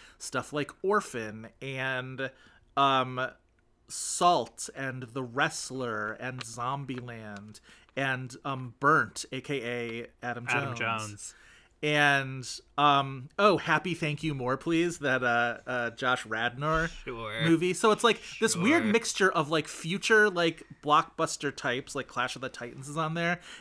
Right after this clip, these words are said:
Speaker 1: and also future, um, Sundance-y kinds of things. But so this incredibly, like, fertile and rich field of movies,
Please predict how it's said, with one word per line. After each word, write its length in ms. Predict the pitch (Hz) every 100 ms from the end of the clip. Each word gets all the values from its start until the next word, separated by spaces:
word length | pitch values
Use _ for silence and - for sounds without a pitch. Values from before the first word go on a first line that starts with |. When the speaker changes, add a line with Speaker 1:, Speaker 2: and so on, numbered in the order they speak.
| -
Speaker 1:
and 140 | 147
also 400 | 131 135 - 147
future, 680 | 143 139 127 139 131 127 127
um, 400 | 131 123 113 113 110
Sundance-y 560 | - 117 120 135 135 160
kinds 260 | 165 147
of 80 | 156
things. 360 | - 170 170 -
But 200 | 165 160
so 520 | - 170 156 143 139 - - _ _ _ _ _ _ - -
this 260 | 143 170 160
incredibly, 840 | 151 - 226 247 185 156 143 139
like, 320 | 127 131 123
fertile 640 | - - 160 151 143 131 135
and 280 | 127 120
rich 280 | 123 135 -
field 440 | - 123 120 117 -
of 140 | 123
movies, 400 | 127 117 113 110